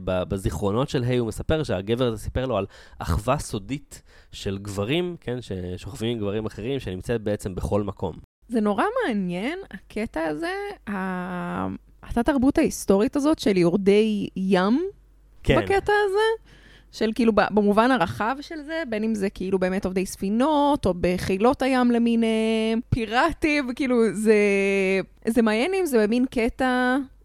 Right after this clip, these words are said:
Speaker 2: אם זה, זה עניין של משיכה של אנשים מסוימים לאורך החיים הזה, של כאילו להתרחק מהבית
Speaker 1: אני
Speaker 2: והנורמות, אמ, ו-,
Speaker 1: אני
Speaker 2: וזה
Speaker 1: חושב שזה
Speaker 2: משהו
Speaker 1: גם כזה קצת כמו בתי כלא, זאת אומרת,
Speaker 2: כן.
Speaker 1: זה, זה הרבה גברים שנמצאים יחד הרבה זמן, הרבה,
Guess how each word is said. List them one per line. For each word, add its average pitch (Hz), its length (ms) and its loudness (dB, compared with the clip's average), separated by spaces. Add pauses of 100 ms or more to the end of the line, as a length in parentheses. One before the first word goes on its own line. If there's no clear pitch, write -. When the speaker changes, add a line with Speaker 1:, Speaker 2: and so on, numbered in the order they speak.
(160)
Speaker 2:
אם 220 60 0
זה, 202 240 -2
זה 196 220 -4 (800)
עניין 214 240 -2
של 240 160 2
משיכה 226 500 -2
של 277 80 -4
אנשים 254 260 -4
מסוימים 247 340 0
לאורך 240 240 2
החיים 233 380 -4
הזה, 233 280 -2
של 208 140 -6
כאילו 180 180 -2
להתרחק - 600 -4 (100)
מהבית 220 500 0
Speaker 1:
אני 226 80 2
Speaker 2:
והנורמות, 220 800 2 (520)
אמ, - 40 -8 (580)
ו-, 196 120 0
Speaker 1:
אני - 80 0
Speaker 2:
וזה - 20 -4
Speaker 1:
חושב 196 260 0
שזה 190 160 2
Speaker 2:
משהו 143 200 4
Speaker 1:
גם 156 480 0
כזה 151 200 -2
קצת 160 240 0
כמו 170 440 2
בתי 202 200 0
כלא, 294 260 -2
זאת - 100 -4
אומרת, 107 180 0
Speaker 2:
כן. 233 200 8
Speaker 1:
זה, - 60 0
זה 104 380 0 (260)
הרבה 107 220 2
גברים 139 320 2
שנמצאים 131 520 0
יחד 127 300 2
הרבה 110 280 4
זמן, 117 600 0 (320)
הרבה, 92 260 0